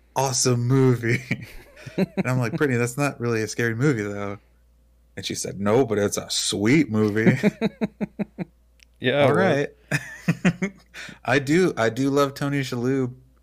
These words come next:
Speaker 1: and I'm a big Matthew Lillard fan.
Speaker 2: Ah, it's so good. I love everybody that's in that movie, apparently.
Speaker 1: I
Speaker 2: Uh,
Speaker 1: like everybody in that movie, too. <laughs> This, I don't
Speaker 2: Thirteen-year-old
Speaker 1: dislike
Speaker 2: me
Speaker 1: that
Speaker 2: did,
Speaker 1: movie,
Speaker 2: at
Speaker 1: I
Speaker 2: least.
Speaker 1: just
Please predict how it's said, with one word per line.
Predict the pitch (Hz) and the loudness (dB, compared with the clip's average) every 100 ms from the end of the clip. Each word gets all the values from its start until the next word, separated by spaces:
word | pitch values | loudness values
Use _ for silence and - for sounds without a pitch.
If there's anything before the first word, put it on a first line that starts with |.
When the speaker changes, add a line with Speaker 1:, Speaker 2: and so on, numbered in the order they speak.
| _ | _
Speaker 1:
and | 107 117 | -4 -2
I'm | 120 | -2
a | 120 | -4
big | 117 123 117 104 | -2 -4 -4 -8
Matthew | 104 120 123 123 | -4 -4 -2 -2
Lillard | 123 131 120 110 107 | 0 0 0 -4 -8
fan. | - 101 107 | -6 -4 -6
Speaker 2:
Ah, | 113 - - - | -10 -12 -16 -18
it's | - | -16
so | - | -18
good. | - - - - _ _ _ _ _ _ | -18 -20 -20 -20 _ _ _ _ _ _
I | 117 | -6
love | 139 143 123 | -2 -2 -2
everybody | 131 127 104 | -6 -4 -4
that's | 101 95 101 | -4 -8 -10
in | 95 | -10
that | - - | -10 -12
movie, | - - 113 _ _ _ | -12 -12 -14 _ _ _
apparently. | _ 107 - 82 95 - _ _ _ _ _ _ | _ -14 -14 -14 -16 -20 _ _ _ _ _ _
Speaker 1:
I | 139 | 0
Speaker 2:
Uh, | 196 | 4
Speaker 1:
like | 254 277 | 4 4
everybody | 190 156 147 147 | 2 2 2 2
in | 151 | 2
that | 156 | 0
movie, | 156 156 | 0 0
too. | 156 240 160 117 - | -2 0 2 0 0
<laughs> | 123 127 - 185 - _ _ _ | -2 -2 -8 -14 -14 _ _ _
This, | 180 151 - _ _ - - - | -12 -12 -14 _ _ -20 -20 -6
I | |
don't | 123 220 | -2 0
Speaker 2:
Thirteen-year-old | 113 110 110 110 | 0 0 2 2
Speaker 1:
dislike | 101 107 135 | 2 2 0
Speaker 2:
me | - | -2
Speaker 1:
that | 110 | -4
Speaker 2:
did, | 98 101 | -2 0
Speaker 1:
movie, | 101 | -2
Speaker 2:
at | |
Speaker 1:
I | - | -4
Speaker 2:
least. | 104 107 | -8 -8
Speaker 1:
just | 104 - | -10 -14